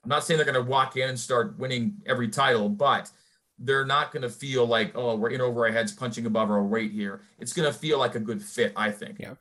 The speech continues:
Speaker 2: I, I'm excited. I, again, I've never been to Utah. Uh, now I have a reason to go other than just for vacation. So I'm,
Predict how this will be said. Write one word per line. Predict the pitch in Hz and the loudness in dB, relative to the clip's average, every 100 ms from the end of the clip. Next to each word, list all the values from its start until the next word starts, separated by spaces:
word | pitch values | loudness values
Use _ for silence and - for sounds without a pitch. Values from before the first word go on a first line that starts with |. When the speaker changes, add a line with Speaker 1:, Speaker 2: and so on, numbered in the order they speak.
| - | -2
Speaker 2:
I, | 180 - - | -2 -2 -8
I'm | 170 185 | 0 2
excited. | 180 - 135 131 127 - | 2 2 0 0 -6 -10
I, | 127 - _ _ | -10 -12 _ _
again, | 127 123 113 104 - | -12 -10 -10 -12 -14
I've | 120 - | -16 -14
never | 127 143 156 | -8 -4 0
been | 156 151 | 2 2
to | 143 | 2
Utah. | 135 139 143 143 151 175 123 | 0 -2 0 -2 -4 -10 -14
Uh, | 113 107 - | -14 -14 -16
now | 120 117 | -12 -10
I | 117 | -8
have | 120 120 | -8 -10
a | |
reason | 110 120 117 120 | -10 -8 -8 -8
to | |
go | 104 113 120 - | -10 -8 -10 -10
other | 117 | -10
than | 113 110 | -8 -8
just | 117 - | -8 -8
for | - | -8
vacation. | 110 104 95 120 - 101 | -6 -4 -2 -2 -2 -4
So | 95 | -4
I'm, | 101 104 | -4 -4